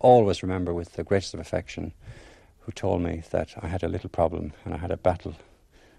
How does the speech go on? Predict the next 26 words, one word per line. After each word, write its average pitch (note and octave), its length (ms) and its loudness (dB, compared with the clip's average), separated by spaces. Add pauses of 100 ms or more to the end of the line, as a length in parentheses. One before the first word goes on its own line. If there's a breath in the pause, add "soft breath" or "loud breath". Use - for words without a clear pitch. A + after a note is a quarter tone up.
(100)
of E2+ 80 -6
my F2 180 2
own E2 280 -2 (100)
on F2+ 80 -6
my F2 140 -4
hands. E2 480 -8 (520 soft breath)
He F#2+ 80 -8
told F#2 200 -2
me F2+ 80 -2
I - 20 -4
had D#2+ 180 -6
cancer, - 440 -8 (520 loud breath)
but F2+ 80 -8
he F2 60 -4
said, F2+ 240 -6 (500)
"You - 80 -6
know, F2 240 -4
you're E2+ 140 -4
young, F2 360 0
you're F2 120 -6
healthy. F2 480 -4 (480 soft breath)
I F2 40 -6
think F#2 140 -2
you've E2 120 -6
got E2 100 0
a - 20 -4